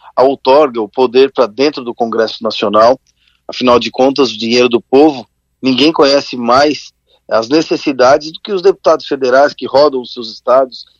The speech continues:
entendem as necessidades do, dos nossos estados. E numa canetada do presidente do banco e do presidente da República, eles mandam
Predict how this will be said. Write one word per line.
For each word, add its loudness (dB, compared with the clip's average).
entendem -2
as -6
necessidades -2
do, -6
dos -10
nossos 0
estados. 0
E -10
numa 0
canetada 0
do -12
presidente -8
do -8
banco 0
e -4
do -2
presidente -4
da 2
República, 0
eles -2
mandam 2